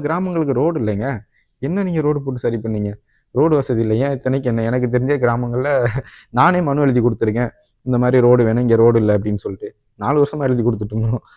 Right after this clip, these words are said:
அப்ப ஆட்சிக்கு வந்ததுல இருந்து நாங்களும் மனு கொடுத்து கொடுத்து கொடுத்து மனு மண்ணா போச்சு. இன்ன வரைக்கும் ரோடும் வரல, ஒண்ணும் வரல. அது அப்படியே தான் இருக்கு.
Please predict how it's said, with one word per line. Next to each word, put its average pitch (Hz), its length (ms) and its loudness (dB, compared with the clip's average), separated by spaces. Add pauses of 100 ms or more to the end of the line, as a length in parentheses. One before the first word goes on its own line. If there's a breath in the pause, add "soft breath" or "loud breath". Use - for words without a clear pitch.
(140)
அப்ப 113 220 -2
ஆட்சிக்கு 120 340 0
வந்ததுல 107 320 2
இருந்து 117 160 -2
நாங்களும் 110 340 0
மனு 107 160 -2
கொடுத்து 107 280 -8
கொடுத்து 101 240 -8
கொடுத்து 98 240 -14
மனு 110 180 -16
மண்ணா 101 300 -14
போச்சு. 98 280 -20
இன்ன 113 160 -12
வரைக்கும் 98 300 -10
ரோடும் 104 280 -2
வரல, 107 160 -10
ஒண்ணும் 98 260 -14
வரல. 104 160 -14
அது 147 120 -12
அப்படியே 98 260 -6
தான் 95 120 -6
இருக்கு. 95 240 -10